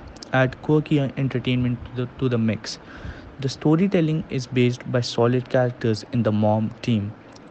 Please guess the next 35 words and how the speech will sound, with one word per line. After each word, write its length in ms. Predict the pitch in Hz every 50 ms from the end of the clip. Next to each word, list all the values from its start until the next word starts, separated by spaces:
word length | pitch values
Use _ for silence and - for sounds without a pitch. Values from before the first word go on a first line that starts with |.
| - -
who 100 | 135 135
have 160 | 127 120 -
scientifically 720 | - - - 143 160 170 165 180 - - 151 - 139 131 123
thought 260 | - 127 123 123 123
out 160 | 123 123 -
solutions 600 | - 127 120 123 135 143 139 - - 151 143 -
for 160 | - - 120 117
the 160 | 117 120 117
real-life 500 | 113 117 117 113 113 113 110 110 - - -
problem 400 | 120 117 113 113 113 117 123 120
too. 240 | - 135 117 110 120 - - - - - - - - - - - - - - - - - -
mom 280 | 147 147 151 160 170 165 -
team 180 | 190 196 190 180
comprises 680 | - 151 139 139 143 147 143 139 139 139 - 175 175 -
of 140 | - 131
five 280 | - - - 127 127 120
strong 280 | - - 147 147 151 143
women: 260 | 143 147 131 117 110 110 120 - - - -
Tara, 480 | 131 123 123 123 127 135 147 175 180 - - - - - - - - - - - - - - -
Eka, 380 | 135 123 - - 131 127 131
which 160 | 135 131 123 -
has 100 | 127 123
been 160 | 127 131 120
played 240 | - 127 123 120 120
by 60 | 117
Sonakshi 480 | 113 - 127 120 113 113 - - 120 -
Sinha, 300 | - 131 135 135 139 135
Neha, 420 | 127 123 120 117 113 117 127 135 139
which 200 | 131 123 120 -
has 100 | 120 117
been 160 | 120 117 113
played 240 | - 120 117 113 117
by 120 | 117 113
Kriti 360 | - - 139 143 135 - 147
Kulkar-, 500 | - - 120 120 - 120 113 113 113 110